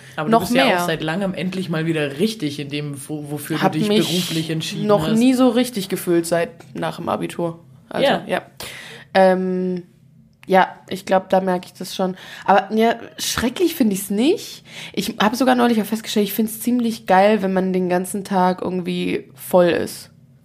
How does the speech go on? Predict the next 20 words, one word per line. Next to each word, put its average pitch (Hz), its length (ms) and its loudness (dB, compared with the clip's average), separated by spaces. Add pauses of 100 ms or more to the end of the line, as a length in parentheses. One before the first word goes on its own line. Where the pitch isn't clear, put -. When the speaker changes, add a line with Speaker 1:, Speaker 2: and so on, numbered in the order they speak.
(120)
Speaker 2:
<laughs> 196 60 2 (1600)
Ausgelastet. 202 1080 4 (120)
Nicht 208 380 -2
überlastet, 247 680 2
sondern 208 360 -2
immer 233 800 0 (180)
da 185 420 2
was 180 200 -6
los. 170 300 0 (480)
Also, 185 460 -6
ich - 220 -18
glaub, 196 180 2
ich 196 140 -6
bin 196 120 -2
noch 190 140 -2
in, 180 220 -6
in 196 160 -8
einer 175 100 -2
guten 175 380 -8
Waage. 185 380 -4